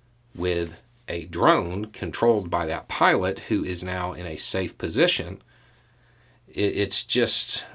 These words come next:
overall better as far as risk management. The other good thing about this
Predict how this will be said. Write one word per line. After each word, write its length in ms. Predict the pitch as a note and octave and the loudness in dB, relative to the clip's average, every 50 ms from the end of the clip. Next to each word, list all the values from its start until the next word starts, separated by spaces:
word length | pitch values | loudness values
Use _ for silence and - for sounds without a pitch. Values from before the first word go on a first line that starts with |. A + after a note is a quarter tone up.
| - | 0
overall 520 | - A#2 A#2+ G#2+ G#2+ G#2 G2+ G2 F#2+ F2+ F2 | 4 4 6 8 8 6 6 6 4 2 0
better 480 | F2 F2 A2 A2 G#2 G2 F2 F2 E2+ | 2 4 4 4 4 4 0 -2 -4
as 220 | - F2 F2+ F2 - | -4 -4 -4 -4 -4
far 300 | - - F2+ F2 E2+ E2+ | -4 -4 -4 -4 -2 -4
as 180 | E2+ E2 - | -6 -6 -6
risk 300 | E2 E2+ D#2+ - - - | -6 -4 -4 -4 -4 -4
management. 680 | G#2+ A2 A2+ G#2+ F2+ D#2 - - C#2 - - - - - _ _ _ _ _ _ _ _ _ _ _ _ _ _ _ _ _ _ _ _ _ _ _ _ _ _ _ _ - | -4 -4 -2 -4 -6 -8 -10 -12 -14 -14 -12 -14 -14 -14 _ _ _ _ _ _ _ _ _ _ _ _ _ _ _ _ _ _ _ _ _ _ _ _ _ _ _ _ -6
The 280 | F2+ F#2+ G#2+ G#2+ G#2 | 0 4 4 4 6
other 500 | - C#3 D3+ D3+ D3+ D3 C3 A#2+ A#2+ A#2 - - - - _ _ _ - D#3+ A2+ | 6 6 6 8 8 6 6 4 2 0 -2 -8 -14 -20 _ _ _ -16 -8 0
good 240 | A2 A#2+ A#2+ A2 G2 | 2 2 2 2 2
thing 260 | - A2 A2 G#2+ G2 | -2 -2 -2 0 -2
about 560 | D#2+ F#2+ F2+ F2+ F#2+ F#2+ F2+ - - F2+ F2+ | -4 -4 0 2 2 2 2 0 -4 -6 -4
this 560 | G2 G2 F2 - - - - - - - - | -2 -2 -2 -2 -4 -4 -4 -4 -4 -6 -10